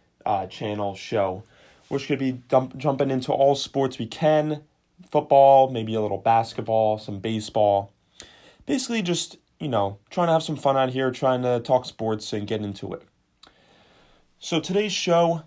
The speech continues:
some things we're gonna have on the show is we're gonna be talking a little bit about fantasy football, some starts, some sits, some, some tips.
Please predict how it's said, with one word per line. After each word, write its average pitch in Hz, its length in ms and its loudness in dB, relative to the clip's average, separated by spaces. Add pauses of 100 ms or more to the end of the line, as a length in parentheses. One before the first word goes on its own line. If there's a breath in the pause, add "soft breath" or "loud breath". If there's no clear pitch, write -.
some 151 220 -2
things 147 220 -2
we're 139 80 -2
gonna 131 160 0
have 135 240 0
on 127 80 -4
the 117 80 -6
show 143 400 0
is 131 100 -4
we're 127 60 -4
gonna 120 80 -4
be 120 80 -6
talking 120 300 -4
a - 20 -4
little 117 160 -4
bit 113 100 -4
about - 340 -4
fantasy 107 360 -6
football, 156 600 4
some 113 200 -10
starts, 131 440 0
some 117 160 -10
sits, 123 460 -2
some, 101 500 -6
some 98 200 -12
tips. - 480 -8